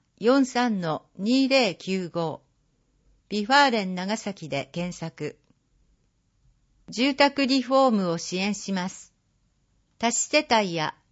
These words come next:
新たに三世代で同居、近居するための中古住宅の取得、改修や、木造住宅の耐震化に要する費用を市町と連携して補助します。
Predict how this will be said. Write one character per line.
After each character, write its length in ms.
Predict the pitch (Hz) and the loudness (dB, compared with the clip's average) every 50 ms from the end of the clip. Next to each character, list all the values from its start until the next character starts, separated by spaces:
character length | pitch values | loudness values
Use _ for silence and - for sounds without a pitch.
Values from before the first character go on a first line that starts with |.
| _ | _
新 240 | - 226 269 277 277 | 2 2 2 2 2
た 140 | 277 233 202 | 2 0 0
に 160 | 190 180 175 | 0 -2 -6
三 260 | - - 240 254 269 | -2 0 2 2 2
世 160 | - - 277 254 | 2 0 0 2
代 240 | 226 214 202 180 | 2 0 0 0
で 240 | 165 - 156 147 - - | -2 -2 -4 -4 -4 -4
同 200 | 151 196 214 240 | -2 0 0 0
居、 240 | 233 - - 220 214 202 | -2 -2 -2 -2 -2 -2
近 280 | - - 240 254 262 | -4 -2 0 0 0
居 140 | 247 254 254 | 2 0 -2
す 180 | 247 - 247 254 | -2 -2 -2 -2
る 100 | 262 254 | -2 0
た 140 | 254 240 | 0 0
め 160 | 233 240 233 214 | 0 2 0 0
の 220 | 180 160 - - - - | -2 -4 -6 -8 -10 -20
中 260 | - - - 254 277 262 | -14 -6 -4 -4 -4 -2
古 180 | - 277 269 | -2 -2 -2
住 240 | 262 - 294 294 254 | -2 -4 -4 -4 -2
宅 240 | 254 233 220 - 180 | -2 -4 -4 -4 -8
の 160 | 165 156 165 | -8 -8 -8
取 160 | - - - - | -10 -12 -8 -6
得、 420 | - 208 208 - - 190 - - _ | -6 -6 -6 -6 -6 -6 -6 -8 _
改 240 | - 202 208 240 247 | -4 0 0 0 0
修 260 | 240 - - 226 226 | -2 -4 -4 -2 -2
や、 280 | 220 214 202 202 196 - _ _ _ _ _ _ _ _ _ - | 0 0 0 0 -2 -4 _ _ _ _ _ _ _ _ _ -4
木 300 | 202 214 214 - 269 262 | -2 -2 -2 -2 -2 2
造 240 | 262 285 285 285 269 | 6 6 6 6 6
住 240 | 247 285 302 294 | 4 0 0 2
宅 260 | 262 254 233 - - 185 | 2 2 0 0 -2 -6
の 140 | 175 170 | -6 -6
耐 240 | 170 - 202 214 240 | -4 -2 0 0 2
震 280 | 226 - - 254 247 240 | 0 0 0 0 2 2
化 120 | 247 240 | 2 0
に 180 | 233 226 226 226 | 2 2 2 2
要 200 | 226 226 233 240 | 2 2 2 0
す 180 | - - 233 | -2 -4 -2
る 80 | 202 202 | -2 -2
費 240 | 190 - - 233 233 | -2 -2 -2 0 2
用 220 | 226 208 196 175 | 2 2 0 0
を 320 | 156 156 156 147 - - _ _ - | -2 -2 -2 -2 -2 -4 _ _ -16
市 300 | - - - 233 220 - | -10 -4 -4 -4 -4 -4
町 320 | - - 269 262 247 233 | -6 -2 0 0 0 0
と 160 | - 185 175 | -2 -2 -2
連 180 | 170 190 214 226 | 0 0 0 -2
携 240 | 220 220 208 208 208 | -2 -2 -2 -2 -2
し 180 | 202 - - | -4 -6 -4
て 240 | - 190 185 170 180 - | -2 -2 -2 -2 -4 -4
補 160 | - 254 254 | -2 -2 0
助 120 | - 220 | 0 -2
し 200 | 196 - - - | -4 -4 -8 -8
ま 160 | 156 151 160 - | -8 -10 -10 -12
す。 240 | - - - _ | -14 -20 -20 _